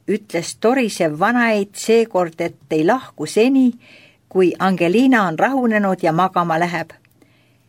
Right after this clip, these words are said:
Igatsusega vaatas noor naine tähistaevast, nagu lahkuks millestki väga kallist.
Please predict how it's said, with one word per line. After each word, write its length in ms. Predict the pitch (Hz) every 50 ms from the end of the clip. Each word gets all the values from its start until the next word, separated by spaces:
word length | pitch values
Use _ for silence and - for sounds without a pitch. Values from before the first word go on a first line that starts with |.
| _ _ _ _ _ _ _
Igatsusega 840 | - 233 262 - 277 262 240 240 - - 214 - - 208 202 - 180
vaatas 480 | 180 196 202 202 196 - - 160 - -
noor 280 | 190 214 233 240 240 208
naine 400 | 190 190 196 208 208 196 185 175
tähistaevast, 1040 | - 202 233 247 247 233 - - - - 214 214 214 208 196 185 175 - - - _ _ - _ _ _ -
nagu 260 | 185 180 - 160 165
lahkuks 540 | 196 247 240 - - - 190 - - - -
millestki 580 | 190 226 233 214 190 - - _ - 160 151
väga 320 | 175 233 247 - 233 214 196
kallist. 720 | - 185 180 180 165 151 143 143 151 - - - _ -